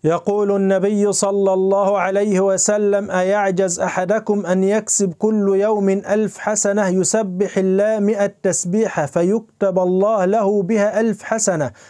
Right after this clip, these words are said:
ويحط عنه بها ألف خطيئة؟" صحيح الإمام الألباني في الجامع. التسبيح صيغه كتير، يعني منها سبحان الله بحمده، دي صيغة للتسبيح،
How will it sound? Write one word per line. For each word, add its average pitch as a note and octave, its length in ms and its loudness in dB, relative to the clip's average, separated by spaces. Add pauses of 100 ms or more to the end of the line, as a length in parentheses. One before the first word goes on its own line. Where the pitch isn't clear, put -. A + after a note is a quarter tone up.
(140)
ويحط F3 720 -2
عنه G3+ 380 0
بها G#3+ 380 0
ألف A#3 220 -2
خطيئة؟" B3+ 540 0
صحيح G#3+ 480 -2
الإمام G#3 540 0
الألباني G3 800 0
في G3 100 -4
الجامع. E3 600 0 (420)
التسبيح F3 640 -2
صيغه F#3+ 400 0
كتير، F3 440 0
يعني C#3+ 240 0
منها F3+ 280 0
سبحان F3 420 -4
الله F3 300 2
بحمده، F#3 520 -2
دي E3 260 -6
صيغة F3+ 280 -2
للتسبيح، D#3+ 760 -4